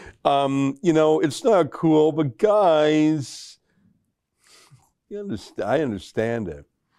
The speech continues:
Yeah. Pretty bad. Um, I wanna, we only have about fifteen minutes left. I wanna talk a couple things about lockdowns.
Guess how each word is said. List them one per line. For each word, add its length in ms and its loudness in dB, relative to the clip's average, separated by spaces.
Yeah. 140 -18
Pretty 160 2
bad. 260 -4
Um, 520 0
I 60 4
wanna, 320 0
we 160 -2
only 160 2
have 100 2
about 180 0
fifteen 380 -4
minutes 240 -6
left. 160 -4
I 60 -4
wanna 180 -4
talk 380 -6
a 60 -20
couple 280 -10
things 400 -10
about 380 -8
lockdowns. 600 -6